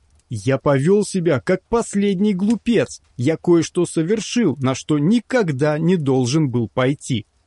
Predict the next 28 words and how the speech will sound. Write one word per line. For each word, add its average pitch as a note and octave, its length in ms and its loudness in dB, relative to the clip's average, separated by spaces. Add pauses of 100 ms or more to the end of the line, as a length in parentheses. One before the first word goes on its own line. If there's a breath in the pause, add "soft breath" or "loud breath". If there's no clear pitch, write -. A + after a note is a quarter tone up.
(140)
Как G#3+ 280 -2
по A#2+ 220 0
этически, G3 640 -4 (100)
так A3 220 -2
и A#3 60 0
по A#3 180 -2
более C3+ 420 2
важным A2+ 500 0
причинам. C#3 680 -4 (240)
Причинам, C3 720 0 (140)
которые G#3 480 2
могут F#3 400 2
стоить E3 480 2
мне G3 280 2
жизни. A#2+ 600 0 (600)
Я A#2+ 280 0
с - 60 -16
трудом A#2+ 440 -2
держался, D3+ 600 -2
твердя C3 480 0
себе, B2 360 -2
что G3 240 0
он F#3 160 2
безумен, C#3 600 -2 (240)
что - 200 -4
его B2+ 360 2
убедительный A#2 760 -4
тон E3 320 0